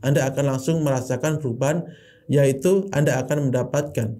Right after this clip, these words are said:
kekuatan fisik yang sangat luar biasa sekali. Cocok diamalkan oleh seseorang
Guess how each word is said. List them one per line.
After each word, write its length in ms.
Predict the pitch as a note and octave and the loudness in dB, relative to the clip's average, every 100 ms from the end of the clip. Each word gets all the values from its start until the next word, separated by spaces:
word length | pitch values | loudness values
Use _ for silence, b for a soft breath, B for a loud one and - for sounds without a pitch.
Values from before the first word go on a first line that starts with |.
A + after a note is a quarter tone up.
| - _ | -16 _
kekuatan 760 | C#3 C3+ - C3 C#3+ C#3 D3 | -4 -4 -2 0 0 0 -2
fisik 400 | C#3+ C3 - - | 0 -2 -2 -4
yang 240 | B2+ B2 A#2 | -2 0 0
sangat 360 | A2+ C3 B2+ | -2 -2 -2
luar 200 | A#2 A#2+ | -2 -2
biasa 240 | A2+ A#2+ A2 | -2 -2 -2
sekali. 400 | G#2+ A2 G2+ - b b _ | -6 -8 -8 -10 b b _
Cocok 400 | B2+ B2 F#3+ F#3+ | -2 0 -2 -2
diamalkan 640 | D3 B2+ B2+ A#2+ B2 D#3+ | -2 0 0 -2 -2 -2
oleh 160 | B2 C3 | 0 -2
seseorang 480 | B2 A2 B2 D3+ | -2 -2 0 0